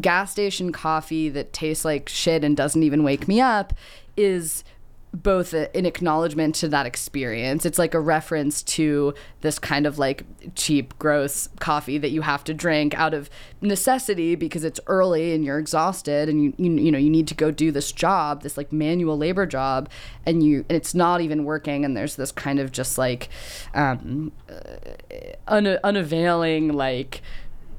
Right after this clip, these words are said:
struggle to, to make this situation work.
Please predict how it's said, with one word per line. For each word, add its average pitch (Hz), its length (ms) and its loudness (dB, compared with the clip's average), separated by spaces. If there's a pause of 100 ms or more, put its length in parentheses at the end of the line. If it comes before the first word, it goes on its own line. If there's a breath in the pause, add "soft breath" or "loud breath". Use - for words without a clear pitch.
(140)
struggle 175 1040 0 (200)
to, 160 300 2
to - 160 -4
make 160 300 0
this 160 160 0
situation 151 580 0
work. 220 360 2